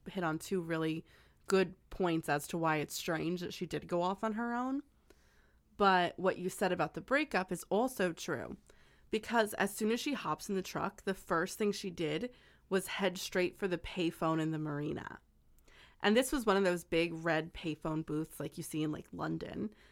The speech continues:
It was operating, and it was a very touristy thing to do to have pictures taken while you're in it. But Davina wanted to call her ex-boyfriend.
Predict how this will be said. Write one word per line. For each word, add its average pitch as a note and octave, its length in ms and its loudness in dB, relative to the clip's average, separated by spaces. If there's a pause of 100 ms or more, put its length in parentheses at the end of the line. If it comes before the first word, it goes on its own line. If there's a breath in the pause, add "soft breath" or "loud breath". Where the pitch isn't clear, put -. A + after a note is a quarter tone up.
(280 soft breath)
It G#3 80 6
was C4 220 -2
operating, F3 720 4
and E3+ 100 0
it - 60 -8
was F3 80 -6
a F#3+ 40 -2
very F#3+ 140 2
touristy E3 760 -2
thing D#3 300 -2
to E3 120 -10
do D#3 260 -2
to D#3+ 100 -4
have - 320 -8
pictures F3+ 440 -6
taken E3 420 -4
while D#3+ 140 -2
you're E3 140 -4
in E3+ 200 -4
it. D#3+ 240 -2 (800 soft breath)
But G#3 140 0
Davina G3+ 380 2
wanted E3+ 260 2
to - 100 -14
call D3+ 240 0
her F3 120 -2
ex-boyfriend. - 840 -4